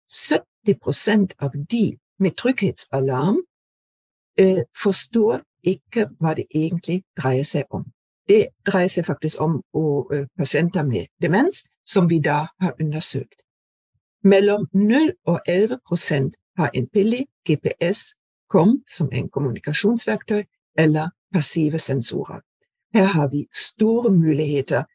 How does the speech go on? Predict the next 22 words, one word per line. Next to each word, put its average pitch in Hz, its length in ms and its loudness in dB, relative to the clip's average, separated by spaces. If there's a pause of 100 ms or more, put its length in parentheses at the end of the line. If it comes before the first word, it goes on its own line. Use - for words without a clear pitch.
(340)
eh, 156 220 2
for, 160 520 0 (340)
eh, 156 220 2
implementering 180 960 0
og 147 160 -4
bruk 156 460 -2
av 147 100 -2
slike 156 680 0 (280)
velferdsteknologiske 147 1600 0 (240)
løsninger. 98 580 0 (800)
Når 185 200 6
vi 180 100 0
ser 175 240 2
på 139 180 -4
Kristine, 175 800 0 (400)
der 190 400 2
er 277 140 -2
det 269 80 0
også 240 260 0
et - 140 -2
spørsmål, 135 720 -4 (500)
eh, 170 200 2